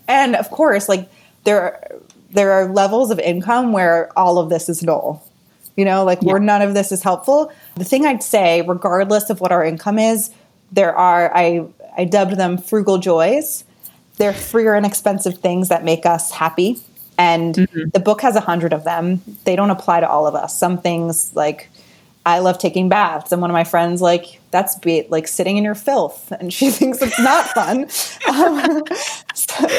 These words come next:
Speaker 1: so it's, it's cool to try them. Sometimes they sound great. And then when we try them, they're not as fun. But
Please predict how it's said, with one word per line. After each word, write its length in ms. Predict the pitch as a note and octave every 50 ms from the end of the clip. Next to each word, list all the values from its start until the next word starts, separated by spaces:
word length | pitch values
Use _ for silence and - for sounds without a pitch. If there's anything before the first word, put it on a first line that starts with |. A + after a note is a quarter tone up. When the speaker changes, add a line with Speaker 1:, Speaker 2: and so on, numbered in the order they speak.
| B4+ -
Speaker 1:
so 320 | - B3+ A#3+ A#3 A3+ A3+ - - - - - -
it's, 240 | A3 A3+ A3+ - - - _ - - -
it's 160 | A#3 - -
cool 220 | - - G#4+ A#4
to 80 | A4 -
try 360 | - - - A3 F3 F3+ G3+
them. 240 | A#3 D4+ D#4+ D4 C#4+
Sometimes 360 | - B3+ B3+ E4 F4 D#4+ B3
they 120 | A#3 G#3
sound 420 | G3+ - - F#3+ F3 F3+ F#3+ G#3 G#3
great. 320 | A#3 A#3+ C4 D4+ D#4 - -
And 180 | G3+ G3 G3+ G3+
then 260 | F#3+ G3 F#3+ G3 F#3
when 120 | F#3 F#3
we 80 | F#3 F#3+
try 240 | - - A#3+ A#3 A#3
them, 140 | A#3 A3+
they're 100 | A3 F#3+
not 160 | F#3 F3+ E3+ E3
as 140 | F3 -
fun. 360 | - G#3+ G3 G3 G3 G3+ G3+ G3+
But 380 | G3 F3+ E3+ F3+ - - _